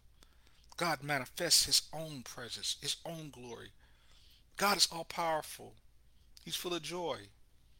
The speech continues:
He's full of peace. He's full of healing. And so when he shows up, he brings all the goods with him.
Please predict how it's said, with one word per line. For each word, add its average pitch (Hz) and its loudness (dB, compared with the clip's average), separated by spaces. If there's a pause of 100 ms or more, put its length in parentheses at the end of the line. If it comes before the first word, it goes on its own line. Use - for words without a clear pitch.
(220)
He's 160 -6
full 175 0
of 165 0
peace. - -2 (580)
He's - -2
full 180 -2
of 160 -4
healing. 151 0 (760)
And 156 -2
so 180 4
when 160 -2
he 226 2
shows 170 4
up, 156 -2
he 185 -2
brings 165 -2
all 170 0
the 139 -8
goods 165 -2
with 127 -8
him. - -14